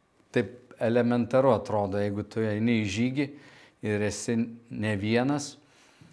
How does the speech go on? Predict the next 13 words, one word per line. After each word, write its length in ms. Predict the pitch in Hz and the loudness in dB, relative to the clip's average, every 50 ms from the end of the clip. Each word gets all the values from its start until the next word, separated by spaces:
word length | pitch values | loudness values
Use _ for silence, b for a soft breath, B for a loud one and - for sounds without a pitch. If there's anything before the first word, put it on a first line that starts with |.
| b _ _ - | b _ _ -8
tu 100 | - 117 | -6 -6
turėsi 480 | 110 - 113 107 117 123 120 120 - 98 | -4 -2 2 4 4 4 4 2 -2 -6
pagalbą 560 | - 110 104 101 117 117 113 113 107 104 104 101 | -4 -4 0 2 2 2 2 2 2 0 -2 -2
šalia. 400 | - - 117 110 107 98 92 92 - - b b b b b b b b b b _ - | -2 -2 -2 -2 0 -2 -4 -6 -10 -16 b b b b b b b b b b _ -8
Alpinistai, 680 | 101 95 95 - 113 110 117 123 120 - - 117 107 95 - | -8 -6 -6 -4 0 0 0 0 0 2 2 2 2 2 -2
kai 140 | - 107 101 98 98 98 | -2 -2 -2 0 0 -2
jie 80 | 95 92 | -2 -4
kopia, 460 | 92 - - 120 117 113 117 - 104 | -4 0 2 2 2 2 0 -2 -4
jūs 220 | 98 101 95 87 101 | -4 -4 -6 -6 -6
žinot, 260 | 104 101 98 95 - - | -6 -6 -6 -6 -6 -6
irgi 220 | 107 98 92 92 90 | -6 -6 -6 -8 -8
prisiriša, 680 | - 110 101 95 - - 123 113 107 98 - - - 95 | -8 -6 -6 -6 -4 -2 -2 -2 -2 -2 -4 -4 -6 -4
vienas 400 | 95 107 107 104 101 98 95 | -4 -4 -4 -2 -4 -4 -6